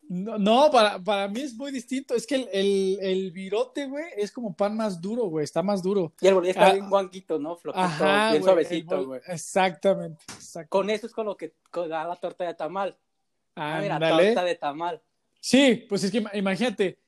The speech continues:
Speaker 1: aquí, a gente aquí, ustedes tapatíos, dicen, "Una torta de tamal", y piensas que le ponen
Speaker 2: Güey.
Speaker 1: virote y dices, "No manches, eso no te lo puedes tragar nunca".
Speaker 2: Güey, te lo juro, o sea, yo estaba de que, qué pinche asco, una torta de tamal, un,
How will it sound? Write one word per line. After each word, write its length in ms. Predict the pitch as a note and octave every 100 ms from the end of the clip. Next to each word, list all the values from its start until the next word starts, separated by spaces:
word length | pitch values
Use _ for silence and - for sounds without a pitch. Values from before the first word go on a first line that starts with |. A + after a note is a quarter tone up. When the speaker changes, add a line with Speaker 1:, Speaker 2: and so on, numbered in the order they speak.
| _ _
Speaker 1:
aquí, 320 | F3+ F3 G3+
a 240 | A#3 F#3+ F3
gente 240 | - G#3+
aquí, 400 | G#3+ A3 A#3 A#3
ustedes 380 | G3 D#3 G#3+ G#3+
tapatíos, 480 | G#3+ E3+ F#3+ A3+ A3
dicen, 200 | G3+ G3
"Una 200 | G3 A3+
torta 260 | A3+ A3+ A3+
de 40 |
tamal", 440 | - E3 F3 A3+ -
y 120 | G#3
piensas 460 | D#3 G#3+ A#3 B3+ A#3+
que 120 | G#3
le 100 | F#3+
ponen 300 | F#3+ G#3+ A3+
Speaker 2:
Güey. 120 | G3
Speaker 1:
virote 280 | G3+ G#3+ A3+
y 40 |
dices, 220 | G#3 G3 E3
"No 180 | G3 F#3+
manches, 360 | F#3 A3 A3
eso 180 | A3 A3
no 80 | A3
te 80 | G#3+
lo 60 | G#3
puedes 220 | G#3+ -
tragar 560 | G3 F3 E3 G3 G3
nunca". 140 | F#3+ G3+
Speaker 2:
Güey, 220 | A3+ C4+ E3+ C#3
te 100 | A3+
lo 120 | A#3
juro, 460 | A3 - C4 A#3+ F#3
o 120 | -
sea, 120 | F#3 G3+
yo 120 | A3
estaba 240 | G#3+ A#3
de 100 | A#3
que, 240 | - - _ _
qué 220 | F3 D#3+ E3 _
pinche 500 | - C#3 C3+ - A3+
asco, 460 | - - - - C#4
una 340 | G3 C#3 C#3
torta 440 | D#3+ D3+ C#3+ - G#3
de 80 | G#3
tamal, 500 | - C#3+ C#3+ C#3+
un, 100 | C#3+